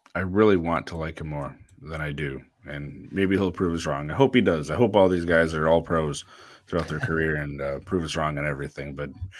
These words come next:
Speaker 1: we have to be realistic with what we see and give you our honest opinion, whether that ends up being right or wrong. So hopefully you've gotten something out of that tonight. We'll be talking about linebackers next week, and we know that kinda gets blurred with whether you're a linebacker or an edge or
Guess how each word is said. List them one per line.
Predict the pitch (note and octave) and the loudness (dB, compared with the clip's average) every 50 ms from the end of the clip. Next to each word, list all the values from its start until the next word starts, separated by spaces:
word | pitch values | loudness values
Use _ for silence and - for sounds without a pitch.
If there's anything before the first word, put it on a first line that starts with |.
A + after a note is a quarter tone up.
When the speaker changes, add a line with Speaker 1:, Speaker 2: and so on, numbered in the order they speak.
| - - - - - - _ _ | -18 -18 -18 -18 -20 -20 _ _
Speaker 1:
we | - B2+ | 8 10
have | B2+ B2 | 10 10
to | C3 | 10
be | C3 B2+ | 10 10
realistic | A2+ G#2+ B2 A#2 A2+ A#2 A2 - - A2+ - | 10 10 8 8 8 6 6 4 2 2 2
with | G#2+ F#2+ A2 | 0 4 6
what | A#2+ A#2 G#2 | 6 6 8
we | G#2+ A2+ | 6 2
see | G#2+ - - A#2 A2 | 0 0 0 0 2
and | G#2+ G2+ F#2+ | 2 2 2
give | F#2+ F#2 F#2 | 0 2 2
you | G2 F#2+ | 2 2
our | F#2 F2+ F2 | 4 2 2
honest | F2 F2+ F2 - - | 0 -2 -4 -8 -10
opinion, | E2+ D#2+ F#2+ F2 E2+ E2 D#2+ E2 | -10 -10 -8 -8 -8 -8 -8 -8
whether | D#2+ D2+ D#2 D#2 | -8 -8 -8 -8
that | D#2 D2+ | -8 -8
ends | D#2+ D#2 D2+ D2+ | -8 -10 -10 -12
up | D2+ D2 | -14 -12
being | D2+ D#2 D2+ D2 | -12 -12 -10 -8
right | C#2+ C#2+ D2+ D2 | -6 -6 -6 -6
or | D2 | -6
wrong. | D2 D2 D2 D2 D2 C#2+ - | -6 -6 -8 -8 -10 -12 -14
So | - - D#2 | -12 -10 -6
hopefully | D#2 G#2 G2 - G#2+ G2 F#2 | -6 -6 -4 -2 -2 0 0
you've | E2+ D#2 D#2+ - | -2 -4 -8 -6
gotten | F2 E2 - D#2+ E2+ | -6 -6 -6 -6 -10
something | - - E2 D#2 - D#2+ D#2 | -12 -12 -12 -12 -12 -10 -10
out | D#2+ E2 D#2 | -8 -8 -8
of | D#2 | -6
that | D#2 D#2+ D2+ - | -6 -6 -6 -8
tonight. | - D#2+ D2+ D2+ D2+ D2+ - _ _ _ _ _ _ _ _ _ _ _ _ - | -10 -10 -8 -6 -6 -8 -10 _ _ _ _ _ _ _ _ _ _ _ _ -6
We'll | G2+ | -4
be | F#2+ G2 | -2 0
talking | F#2 G#2+ G2 F#2+ F#2+ | 2 2 2 2 2
about | F#2 E2 - | 0 -2 -2
linebackers | F2+ G2 G#2 A2+ A2 G#2+ F#2+ G#2 G2 F#2+ F#2 - G2+ F#2+ F#2 F2+ E2 - | 0 2 2 2 2 2 4 4 4 4 2 2 0 -2 -2 -2 -6 -8
next | - F2+ F2+ G2+ A2 G#2 - - | -8 -4 0 0 0 0 -2 0
week, | A#2+ B2 B2 A#2+ B2 - _ _ _ | 2 2 2 2 0 -4 _ _ _
and | E2 E2 E2+ E2 E2 E2 D#2+ D2+ D2 | -12 -8 -8 -8 -8 -8 -10 -12 -12
we | E2 | -12
know | E2 E2 E2 | -10 -8 -8
that | D#2+ D#2+ - | -8 -8 -10
kinda | D#2+ D#2 D#2 | -12 -12 -12
gets | D#2 D#2+ D#2 - | -14 -16 -18 -18
blurred | _ - D#2+ D#2+ D#2+ D#2+ D#2 D2 | _ -8 -6 -4 -4 -4 -6 -8
with | C#2+ C#2+ - _ - | -12 -16 -16 _ -16
whether | D2 D2+ | -16 -14
you're | D2+ D2 D2 | -12 -12 -12
a | D2+ | -8
linebacker | D2+ D#2 D2+ D2+ D2 C#2+ D2+ D2+ C#2+ - - | -6 -6 -6 -6 -6 -4 -4 -4 -4 -6 -10
or | D2+ C#2+ C#2+ | -10 -10 -8
an | D2+ D2 | -8 -6
edge | D2+ D2+ D#2 D2+ D2+ D2 - - - - | -6 -6 -6 -6 -10 -14 -16 -16 -16 -16
or | - - | -18 -20